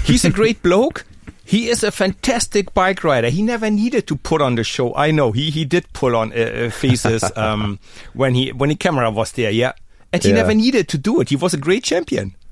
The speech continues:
Speaker 2: For sure, for sure. And, uh, trying to think of somebody else. I think there's a few guys that are always on the bus. There's always a whinger. Stannard loved a whinge. But then you get on the <laughs> bike and he just, like, run himself into the ground. So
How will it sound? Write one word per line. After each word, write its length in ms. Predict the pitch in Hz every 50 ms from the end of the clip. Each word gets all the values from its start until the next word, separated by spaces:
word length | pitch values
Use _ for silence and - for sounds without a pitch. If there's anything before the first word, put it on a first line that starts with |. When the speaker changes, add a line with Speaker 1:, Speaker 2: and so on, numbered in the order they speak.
| - - - _ _ _ _
Speaker 2:
For 140 | - 110
sure, 320 | 104 - - 113 104 101 95
for 140 | - - 95
sure. 300 | - - 107 104 101 101
And, 160 | 98 98 95 - _ _ _ _ _ _ _ _ _ _ _
uh, 340 | - 120 120 123 131 131 131
trying 200 | 135 - 170 160
to 40 | 160
think 200 | - - 151 120
of 60 | 110
somebody 320 | - - 113 104 101 104 107
else. 260 | 117 143 143 - - _ _ _ _ _ _ _ _ _ -
I 60 | -
think 240 | - 175 170 160 -
there's 160 | 156 147 135
a 40 | 147
few 200 | 143 - 175 151
guys 260 | 127 143 131 131 120
that 60 | 127
are 60 | 98 110
always 200 | 120 117 120 117
on 100 | 110 107
the 60 | 101
bus. 300 | 92 110 98 92 - -
There's 120 | - 101
always 240 | 117 120 117 113 107
a 60 | 110
whinger. 640 | 107 101 95 104 101 101 95 87 95 92 85 85 - _
Stannard 500 | - - - 110 107 113 107 101 90 92
loved 180 | 92 87 82 -
a 40 | 85
whinge. 480 | 85 85 82 82 82 82 85 85 - - _ _ _ - - - - - -
But 120 | 110 104
then 180 | - 113 110 113
you 80 | 113 107 127
get 80 | 127 104
on 60 | 110
the 60 | 110
<laughs> 120 | 101 - 135
bike 180 | 135 127 - -
and 80 | 104
he 140 | 104 98 92 -
just, 300 | - - 101 95 - -
like, 200 | - 95 90 - - - _ _ _ _ _ _ - - - _ _ _ - - - - _ _ _ _ - - _ _
run 240 | - 104 95 113 110
himself 320 | 107 101 - - 101 - -
into 160 | 104 - 98
the 60 | 101
ground. 440 | 95 120 127 131 127 104 90 87 82
So 340 | - 110 104 101 98 -